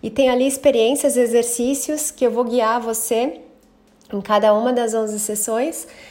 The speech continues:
para que você possa se aprofundar no seu autoconhecimento. Tem um ótimo custo-benefício esse presente que você pode se dar. E também, se você quer ter aí a minha companhia e do Mestre Rodrigo Luiz, todos os dias com sabedorias, reflexões,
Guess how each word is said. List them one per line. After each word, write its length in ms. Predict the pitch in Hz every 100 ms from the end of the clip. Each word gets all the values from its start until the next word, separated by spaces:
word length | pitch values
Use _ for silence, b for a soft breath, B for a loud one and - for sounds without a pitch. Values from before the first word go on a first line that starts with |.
| B -
para 160 | 220
que 100 | 220
você 220 | 233 233 247
possa 340 | 233 226 240
se 140 | 233 240
aprofundar 680 | 233 247 240 262 220 202
no 80 | 208
seu 220 | 208 233
autoconhecimento. 1040 | 214 208 - 220 214 - 247 208 185 180 -
Tem 180 | 240 240
um 80 |
ótimo 480 | 247 269 285 285 277
custo-benefício 1200 | 277 - 285 285 247 269 269 269 214 208 - 220 B B -
esse 220 | 220 -
presente 460 | 240 233 220 214
que 60 | -
você 200 | 220 233
pode 300 | 233 220 214
se 100 | -
dar. 380 | 214 170 170 - B B B
E 80 | 247
também, 340 | 294 277 294
se 120 | 339 294
você 260 | 285 294
quer 220 | 285 320
ter 100 | 320
aí 180 | 349 339
a 60 | 339
minha 140 | 330
companhia 580 | 330 311 339 311 277 269
e 80 | 262
do 80 | 240
Mestre 380 | 233 254 269
Rodrigo 360 | 285 285 269 269
Luiz, 480 | 277 269 247 247 - B B -
todos 240 | 226 233
os 220 | 285 349 262
dias 400 | 277 277 285 -
com 340 | - 254 233
sabedorias, 920 | 226 226 196 202 196 196 208 208 202 196
reflexões, 1500 | 214 208 214 202 - - 220 202 196 190 190 190 - -